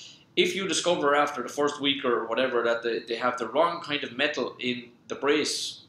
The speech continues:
that's not suitable for orthodontic treatment, you can go back to them and say, "I'm refusing to continue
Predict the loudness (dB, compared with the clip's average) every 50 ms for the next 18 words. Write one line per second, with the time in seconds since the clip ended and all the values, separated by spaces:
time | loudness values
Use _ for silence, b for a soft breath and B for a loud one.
0 | -20 _ _ _ _ -4 0 0 0 0 0 -2 -2 -2 -2 0 2 2 2 2
1 | 2 0 0 0 0 -2 -6 -4 -2 0 2 2 2 2 0 0 0 0 -2 0
2 | 0 0 0 -2 -6 -10 -8 -4 -2 -2 -2 -4 -8 -12 -16 -16 -16 -18 b b
3 | b b b b b b b b b b b b b b b _ _ _ -6 0
4 | 2 4 4 4 2 -2 -6 -2 0 0 0 2 2 2 2 2 0 -4 -6 -4
5 | -4 -4 -4 -4 -2 -2 0 0 0 0 0 -2 -2 -4 -6 -6 -10 -10 -10 0
6 | 2 2 2 2 0 -2 -4 -4 -6 -8 -10 -8 -6 -6 -6 -4 -2 -2 -2 -2
7 | -4